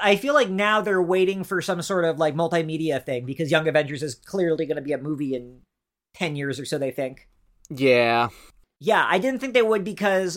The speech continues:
Speaker 1: like, you know, the last run of Young Avengers was still the Gillen McKelvey run.
Speaker 2: Oh, damn, you're right.
Speaker 1: And just, like, that was,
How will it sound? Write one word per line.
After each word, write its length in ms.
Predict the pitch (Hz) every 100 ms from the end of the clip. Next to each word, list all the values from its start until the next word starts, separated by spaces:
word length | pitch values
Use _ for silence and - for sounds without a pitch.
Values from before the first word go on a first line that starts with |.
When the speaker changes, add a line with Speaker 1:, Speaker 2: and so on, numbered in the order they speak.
| 180
Speaker 1:
like, 400 | 180 160 151 - _ 135 -
you 140 | 196 262
know, 60 |
the 100 | 208
last 300 | 208 240 254
run 180 | 240 262
of 80 | 214
Young 140 | 214
Avengers 360 | 202 202 175 156
was 120 | 156
still 160 | 202 180
the 100 | 151
Gillen 260 | 170 160
McKelvey 380 | 143 170 185 135
run. 240 | 127 170 175 - -
Speaker 2:
Oh, 180 | 131 - - _ _ -
damn, 480 | 131 143 117 92 87
you're 160 | 78
right. 460 | 101 110 160 123 - -
Speaker 1:
And 320 | 190 185 214
just, 200 | 240 233
like, 180 | 214 147
that 260 | 208 214
was, 260 | 220 208